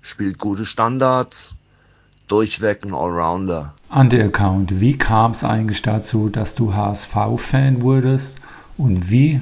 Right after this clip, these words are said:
Speaker 2: erträgst du dieses schon seit Jahren andauernde Martyrium?
Speaker 1: H-S-V-Fan bin ich schon seit Kindesbeinen an. Ich kenn noch das alte Volksparkstadion.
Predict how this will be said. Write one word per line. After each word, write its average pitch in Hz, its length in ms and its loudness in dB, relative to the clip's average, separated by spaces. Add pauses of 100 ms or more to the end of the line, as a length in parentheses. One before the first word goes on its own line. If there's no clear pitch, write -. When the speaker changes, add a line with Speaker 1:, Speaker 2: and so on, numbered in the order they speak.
Speaker 2:
erträgst 113 540 -2
du 113 100 2
dieses 110 340 -2
schon 113 200 -2
seit 101 260 -2
Jahren 107 640 2
andauernde 101 880 -2
Martyrium? 98 1120 2 (340)
Speaker 1:
H-S-V-Fan 113 1000 -2
bin 120 200 -10
ich 123 180 -10
schon 117 320 -6
seit 90 340 -4
Kindesbeinen 101 800 -4
an. 175 440 -8 (800)
Ich - 200 -10
kenn 117 200 -2
noch 104 160 -4
das - 360 -4
alte 143 680 -2
Volksparkstadion. 135 1500 -4